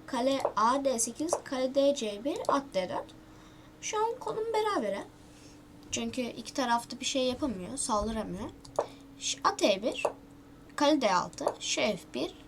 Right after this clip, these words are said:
G altı, kale D bir, kale F D sekiz. Gukeş, e, siyah kalelerini D hattına, e, dizdi. F üç, E dördü ba-,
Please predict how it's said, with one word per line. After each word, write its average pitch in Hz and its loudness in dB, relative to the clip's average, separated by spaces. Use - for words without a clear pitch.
G 302 8
altı, 190 0
kale 320 2
D 185 -2
bir, 427 -2
kale - 4
F - -12
D 185 2
sekiz. - -8
Gukeş, 427 2
e, 226 -2
siyah 349 -2
kalelerini 330 2
D 302 4
hattına, 302 0
e, 190 -4
dizdi. 185 -6
F 330 -4
üç, - -8
E 220 0
dördü 220 0
ba-, 233 0